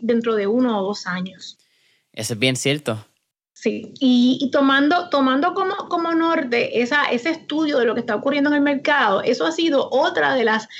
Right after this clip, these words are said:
Speaker 1: diríamos, de las, eh, estrategias que nosotros hemos utilizado muchísimo en la empresa. Y es mirar qué es lo que el consumidor está buscando. Ah, el consumidor está buscando, se está moviendo a productos sin gluten.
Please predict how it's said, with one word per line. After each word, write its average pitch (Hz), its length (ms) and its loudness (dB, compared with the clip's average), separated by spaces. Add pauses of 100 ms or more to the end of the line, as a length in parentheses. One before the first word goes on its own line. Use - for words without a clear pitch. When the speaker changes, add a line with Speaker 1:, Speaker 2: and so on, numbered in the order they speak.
(340)
Speaker 1:
diríamos, 247 720 2
de 240 140 2
las, 214 460 0
eh, 233 280 -2
estrategias 247 760 0
que 247 100 -2
nosotros 214 240 0
hemos 262 160 4
utilizado 262 500 0
muchísimo 269 800 2
en 208 80 0
la 196 60 -2
empresa. 190 480 -4 (320)
Y 269 120 4
es 302 120 4
mirar 381 340 4 (460)
qué 320 320 2
es 415 80 -2 (100)
lo 262 160 0
que 247 60 -2
el 240 80 -2
consumidor 254 480 0
está 269 220 -2
buscando. 220 500 -2
Ah, 320 160 2
el 247 60 -2
consumidor 247 380 0
está 330 180 -2
buscando, 330 600 0
se 294 80 -4
está 277 140 -2
moviendo 320 380 0
a 262 80 -2
productos 254 440 0
sin 302 220 0
gluten. 302 460 0